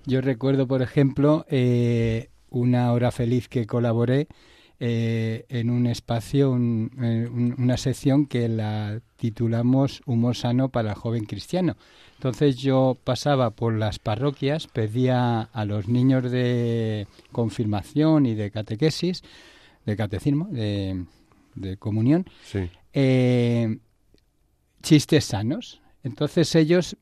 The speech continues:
Speaker 1: pues, ¿qué, qué pasa? Que está Jaimito. Yo creé a Pedrito, que era el compañero de Jaimito del cole, que había sido, bueno,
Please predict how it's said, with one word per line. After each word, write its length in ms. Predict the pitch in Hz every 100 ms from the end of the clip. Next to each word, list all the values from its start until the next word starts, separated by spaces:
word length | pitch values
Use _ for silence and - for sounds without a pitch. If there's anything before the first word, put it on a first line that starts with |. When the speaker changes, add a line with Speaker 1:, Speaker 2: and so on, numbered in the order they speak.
| _
Speaker 1:
pues, 240 | 117 104
¿qué, 200 | - - -
qué 120 | - 135
pasa? 360 | 131 - 92
Que 140 | - 98
está 280 | - 120
Jaimito. 560 | 117 135 113 120 - 101 _ _ - _ _
Yo 260 | 117 135 123
creé 520 | 143 135 160 127 - _
a 100 | 113
Pedrito, 520 | 104 113 139 143 139 - _ _ _ _
que 160 | - 123
era 140 | 127
el 100 | 117
compañero 680 | 110 107 101 101 104 131 135
de 100 | 135
Jaimito 480 | - 135 147 139 107
del 160 | 101 110
cole, 380 | 151 139 160 - _ _ -
que 140 | 104
había 240 | 101 107 107
sido, 720 | - 113 117 110 104 104 101
bueno, 340 | - 110 131